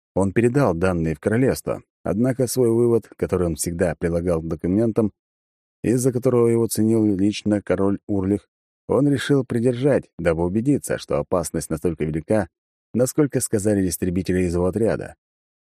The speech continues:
Сначала он увидел черные точки, которые начали быстро приближаться. Здоровые серые летающие твари с красными полосами на спине. Торгрим был опытным одаренным и раньше видел похожих тварей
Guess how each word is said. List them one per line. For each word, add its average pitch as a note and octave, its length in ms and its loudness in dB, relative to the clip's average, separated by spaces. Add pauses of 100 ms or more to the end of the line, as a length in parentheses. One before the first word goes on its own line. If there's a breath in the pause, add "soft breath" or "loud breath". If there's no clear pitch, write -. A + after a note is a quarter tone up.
(220)
Сначала D3+ 480 0
он C3+ 200 2
увидел A#2+ 320 0
черные A2 420 0
точки, B2 440 0
которые E2 380 0
начали E2+ 320 -2
быстро E2 320 -4
приближаться. F2+ 680 -4 (720)
Здоровые D#2+ 640 2
серые F2+ 420 2
летающие E2+ 440 0
твари F2+ 360 2
с - 80 -6
красными F2 380 -2
полосами F2 460 0
на D#2+ 120 0
спине. D#2 440 -2 (640)
Торгрим B2 600 2
был A2+ 220 2
опытным G#2+ 480 2
одаренным G#2 600 2
и F#2 40 2
раньше G2 380 0
видел G#2+ 340 2
похожих D#2 440 -2
тварей D#2+ 520 0